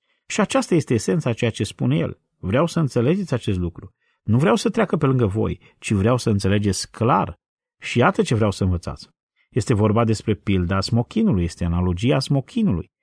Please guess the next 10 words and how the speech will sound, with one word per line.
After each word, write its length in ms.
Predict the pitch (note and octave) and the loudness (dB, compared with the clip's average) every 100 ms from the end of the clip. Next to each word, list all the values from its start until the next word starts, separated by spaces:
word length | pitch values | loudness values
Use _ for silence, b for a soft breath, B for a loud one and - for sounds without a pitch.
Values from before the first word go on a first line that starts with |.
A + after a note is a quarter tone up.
| _ - | _ -4
Este 220 | - E3 | -2 2
mesajul 420 | A#2+ - C3+ E3+ | 2 2 2 2
sau 220 | D3+ D3 | 2 2
lecția 280 | G#2+ A2+ - | 2 0 -2
care 220 | D#3+ A#2 | 0 0
reiese 280 | G2 A#2+ - | 2 0 0
din 140 | C3 | 0
această 340 | A2 G#2+ G2+ C#3 | 0 0 -2 -2
ilustrație 440 | B2 - - - | -2 -2 -4 -4
simplă. 440 | - - G#2 - | -4 -4 -4 -10